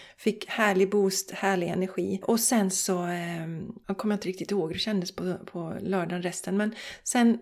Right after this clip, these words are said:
på söndagen då, på, efter frukost så åkte vi till mammas lägenhet. Och, eh, det gick jättebra, men sen på kvällen var jag så trött så jag visste faktiskt inte vad jag skulle ta vägen. Och det är ju känslor då.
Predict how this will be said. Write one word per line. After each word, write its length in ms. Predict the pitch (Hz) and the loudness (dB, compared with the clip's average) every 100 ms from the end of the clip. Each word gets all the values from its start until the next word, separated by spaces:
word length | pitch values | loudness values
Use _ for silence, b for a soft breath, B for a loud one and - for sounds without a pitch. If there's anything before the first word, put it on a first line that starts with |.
| - | -2
på 120 | 240 | 0
söndagen 560 | 233 240 175 175 208 220 | 4 4 4 0 0 2
då, 140 | 175 | 0
på, 260 | - 180 175 | 0 -2 -2
efter 260 | 190 - | -2 -4
frukost 460 | - 190 190 - - | -4 -2 -2 -4 -4
så 80 | 190 | -4
åkte 220 | 185 185 | -4 -4
vi 140 | 180 | -4
till 160 | - 180 | -4 -6
mammas 360 | 165 180 - | -6 -6 -2
lägenhet. 880 | 214 233 202 190 190 190 202 - - B B B B B B | 2 4 4 0 0 -2 -4 -8 -20 B B B B B B
Och, 400 | - 185 - - | 0 0 -2 0
eh, 100 | 190 | 2
det 80 | 180 | 2
gick 200 | 165 - | 0 0
jättebra, 400 | 208 - - 180 | -2 -2 -2 0
men 120 | 165 | 0
sen 200 | 165 151 | -2 -4
på 80 | 160 | -8
kvällen 360 | - 170 147 156 | -6 -6 -6 -10
var 80 | |
jag 100 | 151 | -10
så 120 | - - | -10 -10
trött 320 | - - - | -8 -8 -6
så 120 | - | -6
jag 100 | - | -6
visste 280 | - - - | -6 -8 -8
faktiskt 280 | 165 - 170 | -10 -10 -10
inte 140 | 165 | -8
vad 60 | - | -8
jag 60 | |
skulle 240 | - - - | -8 -10 -10
ta 160 | - | -6
vägen. 580 | 160 139 - - 175 190 B B B B B | -4 -4 -6 -6 -6 -8 B B B B B
Och 160 | - | 2
det 80 | 185 | 8
är 80 | 226 | 8
ju 100 | 170 | 8
känslor 640 | - 226 214 170 - 170 | 2 2 2 2 0 0
då. 220 | 190 160 | 2 2